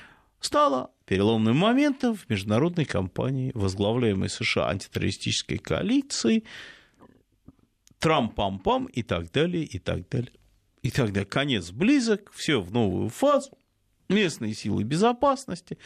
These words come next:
сократим насилие по всей Сирии. Как они смогут его сократить? Помните, мы на полгода задержали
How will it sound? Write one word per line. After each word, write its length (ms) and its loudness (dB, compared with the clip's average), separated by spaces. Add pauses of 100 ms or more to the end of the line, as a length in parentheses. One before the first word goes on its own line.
(240)
сократим 600 0
насилие 400 0
по 160 -4
всей 300 -2
Сирии. 320 2
Как 320 -6
они 140 -6
смогут 400 -8
его 120 2
сократить? 640 -2 (380)
Помните, 440 4
мы 180 2
на 160 2
полгода 960 2 (1120)
задержали 1160 -2